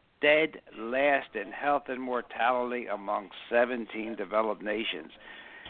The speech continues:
You know which, where, where we hold the top category rating? Medical waste. So, uh,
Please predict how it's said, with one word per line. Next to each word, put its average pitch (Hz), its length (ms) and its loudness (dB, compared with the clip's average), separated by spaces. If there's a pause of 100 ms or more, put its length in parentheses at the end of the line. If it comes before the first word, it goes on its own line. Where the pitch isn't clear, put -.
(1200)
You 117 80 2
know 151 100 10
which, 147 180 6
where, 147 240 6
where 139 280 4
we 143 180 6
hold 135 360 4
the 131 220 4
top 135 300 6 (100)
category 135 580 2
rating? 147 500 0 (320)
Medical 156 580 4
waste. 151 380 4 (1500)
So, 135 320 4
uh, 123 320 4